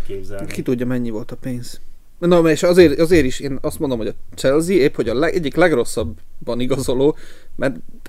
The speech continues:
Speaker 2: eszetlenül.
Speaker 1: Eszetlenül viszont
Speaker 2: Eszetlenül.
Speaker 1: jó igazolás.
Speaker 2: Akármennyi pénzért csak hozzuk, az, az,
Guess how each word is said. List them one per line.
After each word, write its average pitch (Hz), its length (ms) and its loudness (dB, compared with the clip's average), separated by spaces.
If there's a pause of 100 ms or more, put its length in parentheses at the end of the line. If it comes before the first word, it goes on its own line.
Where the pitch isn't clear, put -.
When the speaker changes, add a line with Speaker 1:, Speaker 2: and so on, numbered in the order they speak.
Speaker 2:
eszetlenül. - 520 -4 (400)
Speaker 1:
Eszetlenül 104 540 -6
viszont 101 240 -4
Speaker 2:
Eszetlenül. 139 320 2
Speaker 1:
jó - 40 -8
igazolás. - 300 -10
Speaker 2:
Akármennyi 156 640 2
pénzért 139 420 -2
csak 120 160 -4
hozzuk, 151 300 -2
az, 175 180 0
az, 190 140 2